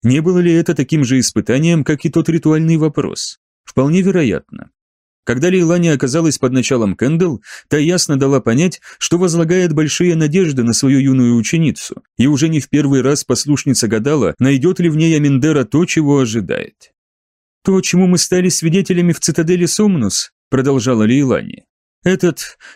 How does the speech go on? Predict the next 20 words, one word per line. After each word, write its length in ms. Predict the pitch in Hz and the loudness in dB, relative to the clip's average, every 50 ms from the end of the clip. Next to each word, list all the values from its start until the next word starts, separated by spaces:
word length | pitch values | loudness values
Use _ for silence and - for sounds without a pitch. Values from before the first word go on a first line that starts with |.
| _ - | _ -2
это 200 | 170 175 - 196 | -2 0 0 0
существо, 680 | 180 - 185 160 - - - 170 - - - 202 220 214 | -2 0 -2 -2 0 0 -2 -2 -2 0 0 2 2 2
которое 420 | - - 151 - 175 165 170 170 156 | 2 0 0 0 0 2 2 0 0
привёз 380 | - 165 180 170 185 170 - | 0 0 0 0 0 0 0
Эйзенштейн 640 | 175 175 165 131 170 175 160 - - - 208 190 170 | 0 -2 0 0 0 0 0 0 -2 -2 0 0 0
с 120 | 139 - 151 | 0 0 -2
Эстуана». 640 | - - - 185 185 180 165 127 101 95 87 - _ _ _ _ _ _ _ _ _ _ - | -2 0 0 0 2 2 2 0 -2 -4 -6 -8 _ _ _ _ _ _ _ _ _ _ -4
Послушница 560 | - 143 - 175 196 180 - 190 160 - 156 | -4 -4 -2 0 -2 0 0 0 0 0 0
покачала 480 | - 147 - 143 127 - 143 135 123 113 | -2 -2 -2 -2 -2 0 0 2 2 2
головой, 540 | 101 107 101 98 95 113 151 175 147 - _ - - - - | 2 2 2 2 2 2 2 0 0 -4 _ -20 -20 -16 -8
вспомнив 480 | - - - - 180 185 190 180 - - | -6 -4 0 0 0 2 2 0 0 2
о 40 | 165 | 2
мутировавшем 680 | 165 160 - - 185 180 175 170 147 - - 160 160 | 2 2 2 0 0 2 2 0 0 0 -2 0 0
Астартес, 680 | 160 147 - - - 190 180 151 - - 95 - - | 0 0 -2 -2 -2 -2 -2 -2 -2 -4 -4 -2 0
начавшем 540 | 123 139 131 - 175 165 - - - 151 131 | 0 0 0 0 -2 -2 -2 -2 0 0 2
волнение 480 | 127 131 127 131 160 175 180 190 180 170 | 2 2 2 4 2 2 2 2 2 2
в 40 | 160 | 0
орбитальной 540 | 151 135 143 131 - 170 180 180 185 180 | 0 0 -2 0 0 0 2 2 2 0
цитадели 440 | - - 156 - 151 135 135 135 143 | 0 -2 -2 -2 0 0 0 0 0
сестринства. 840 | 131 - - 135 110 - - - - 127 - - - - - - | 0 0 -2 -2 -2 -2 -6 -10 -10 -8 -8 -8 -8 -8 -12 -12